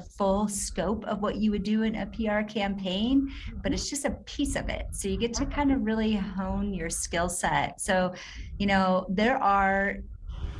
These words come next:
Speaker 1: there's us and there are firms like us out there. So, um, I think it's a really unique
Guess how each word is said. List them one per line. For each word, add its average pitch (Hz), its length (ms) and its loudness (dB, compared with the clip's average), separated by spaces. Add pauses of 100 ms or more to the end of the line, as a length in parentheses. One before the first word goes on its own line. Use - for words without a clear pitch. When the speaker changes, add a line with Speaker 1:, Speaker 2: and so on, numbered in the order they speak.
(800)
Speaker 1:
there's 196 240 0
us 220 300 4
and 196 200 -4
there 185 160 0
are 185 120 0
firms 190 500 -2
like 165 300 -4
us - 220 -2
out - 220 2
there. 71 320 2
So, 175 520 2 (340)
um, 156 440 4
I 202 100 2
think 254 200 -2
it's 320 140 -2
a 202 80 0
really 185 300 -2
unique 160 500 -4